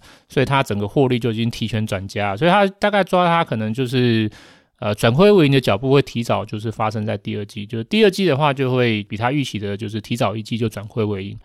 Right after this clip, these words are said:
那如果是这样的话，哇，那这样子它全年来看的话，诶，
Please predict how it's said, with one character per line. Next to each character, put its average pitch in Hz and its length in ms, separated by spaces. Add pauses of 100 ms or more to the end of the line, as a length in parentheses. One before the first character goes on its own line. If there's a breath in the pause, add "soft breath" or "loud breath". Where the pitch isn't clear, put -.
(280 soft breath)
那 151 580
如 175 160
果 180 100
是 175 120
这 202 160
样 156 120
的 139 80
话， 143 200
哇， 135 160
那 139 180
这 156 100
样 135 140
子 110 140
它 - 180
全 - 380
年 143 160
来 107 120
看 127 180
的 104 120
话， 113 220
诶， 139 200